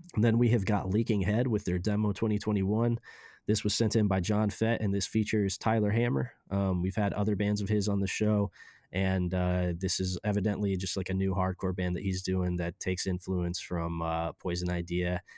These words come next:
and kind of general international hardcore, he said. Then we have got Outside with Green and You.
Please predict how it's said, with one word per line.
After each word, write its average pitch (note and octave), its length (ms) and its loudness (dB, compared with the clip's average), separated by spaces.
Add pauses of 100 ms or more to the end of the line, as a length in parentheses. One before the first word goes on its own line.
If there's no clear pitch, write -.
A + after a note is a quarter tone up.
(120)
and E2+ 480 -4
kind F2 220 -2
of E2 200 -8
general F2 420 -2
international F2 720 -4
hardcore, F#2 520 -2
he G#2 100 -2
said. B2 300 -4 (960)
Then A2 180 2
we A2 120 4
have G#2 120 2
got G#2+ 240 2
Outside C3+ 540 0
with A2 180 -2
Green B2 300 2
and G#2 120 2
You. B2+ 320 2